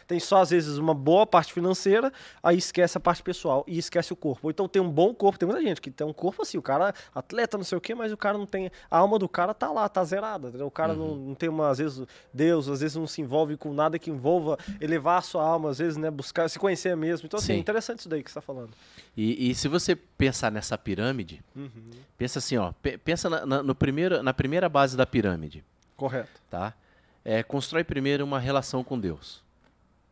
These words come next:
Speaker 2: Na segunda ba-, na segunda fatia da pirâmide,
Speaker 1: Uhum.
Speaker 2: constrói uma, seja saudável emocionalmente.
Speaker 1: Interessante.
Speaker 2: Na terceira base da pirâmide, que daí você vai subindo, né, de baixo pra
Speaker 1: Uhum.
Speaker 2: cima,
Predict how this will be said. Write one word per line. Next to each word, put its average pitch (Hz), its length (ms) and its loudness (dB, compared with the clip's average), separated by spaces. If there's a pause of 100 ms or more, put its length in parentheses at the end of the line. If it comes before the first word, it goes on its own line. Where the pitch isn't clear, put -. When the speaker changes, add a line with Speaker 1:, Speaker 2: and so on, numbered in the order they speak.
(680)
Speaker 2:
Na 127 100 0
segunda 180 400 0
ba-, 139 240 0
na 123 140 -4
segunda 170 400 -4
fatia 120 500 -4 (640)
da 98 100 -6
pirâmide, 101 560 -4
Speaker 1:
Uhum. 120 460 -14 (460)
Speaker 2:
constrói 135 560 0
uma, 123 420 -2 (220)
seja 151 340 -4
saudável 143 600 2
emocionalmente. 127 880 -6 (1700)
Speaker 1:
Interessante. - 420 -20 (480)
Speaker 2:
Na 131 140 0
terceira 170 520 2
base 123 300 2
da 110 80 -4
pirâmide, 107 580 -6 (280)
que - 80 -20
daí 98 100 -4
você 95 160 -8
vai 104 140 -4
subindo, 104 400 -6
né, 95 120 -6
de 92 80 -12
baixo 92 280 -8
pra 127 100 -8
Speaker 1:
Uhum. 85 60 -10
Speaker 2:
cima, 110 340 -4